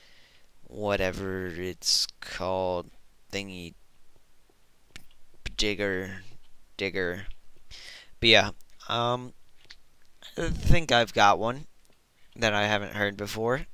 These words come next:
so you guys will see that in the next episode. I wanna remind you guys to rate,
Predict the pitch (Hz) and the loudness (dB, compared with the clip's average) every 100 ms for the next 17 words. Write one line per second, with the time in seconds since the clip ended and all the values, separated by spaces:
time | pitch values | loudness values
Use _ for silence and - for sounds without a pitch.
0 | - - - 147 147 143 123 113 131 104 | -8 -2 0 2 2 0 -4 -2 -2 -2
1 | 104 110 101 - 117 117 117 117 - 120 | -4 -2 2 2 2 0 0 0 -4 -8
2 | 123 127 - - - 110 90 95 - - | -4 -2 0 0 0 0 0 2 2 0
3 | - - - - - 131 131 131 131 131 | -6 -6 -4 -4 -2 2 6 8 8 6
4 | 131 123 - 131 127 127 135 147 156 - | 2 4 4 2 0 2 2 2 0 -2